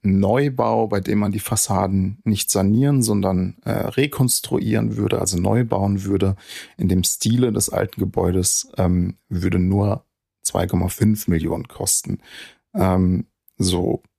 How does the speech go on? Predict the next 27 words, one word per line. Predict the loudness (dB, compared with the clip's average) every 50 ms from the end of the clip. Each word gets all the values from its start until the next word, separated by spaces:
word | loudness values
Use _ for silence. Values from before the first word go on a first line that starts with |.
| _ -6
also | -4 -2 0 2 0 0 0 -4 -8 -16
das | -12 -6 -4 -2 -2 -2 -2 -4 -4
vielleicht | -2 0 0 0 0 0
so | 0
ein | 0 0
bisschen | 0 0 -2 -2
zum | -2 -2 0
Hintergrund. | 2 2 2 2 0 0 0 -2 0 0
Es | -2 -2
gab | 0 0 0 0 0
allerdings | 0 0 2 0 0 0 -2
auch | -2 -2
schon | -2 0 2 2 2
einen, | 4 2 2 0 -4 -8 -20 -20 -20 -20 -20 -20 _ -4 -2
äh, | 0
Architektenwettbewerb. | 0 2 0 0 0 -2 -2 -2 -2 -2 -2 _ 0 0 2 2 0 -2 -2 -2 -2 0 0 0 2 2 2 0 -2 -2 _ -2
Der | 0 0
Siegerentwurf | 0 0 0 0 0 0 -2 -2 -2 -2 -2 -2 -2
sah | -2 -2 0 0
damals | 0 0 2 2 0 0 -2
auch | -4 -6
klar | -4 -2 0 0 2
die | 2
Sanierung | 0 2 2 2 4 4 4 4 2 2 0 0 0 -2 -4 -10 -20 -20 -20 -20 _ _ -2
der | -2 -2
Fassade | 0 0 0 0 0 0 0 0 0 2 2 0 -2
vor. | -2 -2 -2 0 0 2 0 0 -2